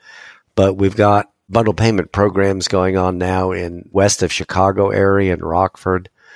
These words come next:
We're working in Seattle. We're working in Denver. We've got doing some business in Texas. We'll be opening soon in Pennsylvania, Tennessee, Alabama.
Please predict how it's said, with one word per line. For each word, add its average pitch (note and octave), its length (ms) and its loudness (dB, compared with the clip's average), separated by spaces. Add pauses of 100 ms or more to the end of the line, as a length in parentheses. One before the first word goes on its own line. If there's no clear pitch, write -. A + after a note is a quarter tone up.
(340)
We're E2+ 120 0
working F2+ 380 0
in E2+ 140 -4
Seattle. F#2 640 0
We're F2+ 140 -2
working F2 400 -4
in E2 180 -10
Denver. F#2+ 560 0 (500)
We've F2 100 -6
got F2 260 -2 (200)
doing F#2+ 260 -2
some F2 220 -8
business F2+ 560 0
in D#2 480 -14
Texas. - 760 0 (120)
We'll F2+ 160 -6
be F2 160 -4
opening F2+ 480 -4
soon F#2 420 -4
in E2+ 220 -10
Pennsylvania, F2+ 960 -2 (560)
Tennessee, F2 840 -2 (100)
Alabama. F2+ 800 0